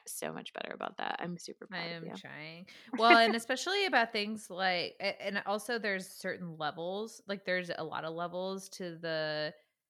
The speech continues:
Speaker 2: types of scenarios that we're talking about. So, like, for instance, like, the dishwasher thing. Um, I'm just like my mom in that I'm like, "No, the coffee mugs have to go on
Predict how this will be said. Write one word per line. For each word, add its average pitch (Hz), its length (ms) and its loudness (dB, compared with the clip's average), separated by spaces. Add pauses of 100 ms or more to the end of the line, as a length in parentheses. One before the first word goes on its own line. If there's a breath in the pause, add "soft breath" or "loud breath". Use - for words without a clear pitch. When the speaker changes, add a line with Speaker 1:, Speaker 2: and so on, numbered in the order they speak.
(880)
Speaker 2:
types 165 480 -6
of 165 180 -4
scenarios 151 480 -2
that 175 80 0
we're - 60 -4
talking 180 180 0
about. 175 140 0
So, 202 100 0
like, 185 160 2
for 214 100 4
instance, - 300 0
like, 160 220 -4 (140)
the 202 180 2
dishwasher 190 640 -2 (100)
thing. 73 320 -12 (560)
Um, 185 300 6 (120)
I'm 196 260 6
just 180 220 -2
like 190 140 -2
my 180 140 -2
mom 196 260 2
in 165 80 -8
that 160 160 -2
I'm 156 80 -4
like, 165 300 -4 (420 soft breath)
"No, 202 520 4
the 190 160 -4
coffee 254 380 -2
mugs 208 300 -2
have 175 140 -8
to 196 100 -4
go 185 200 4
on 175 340 4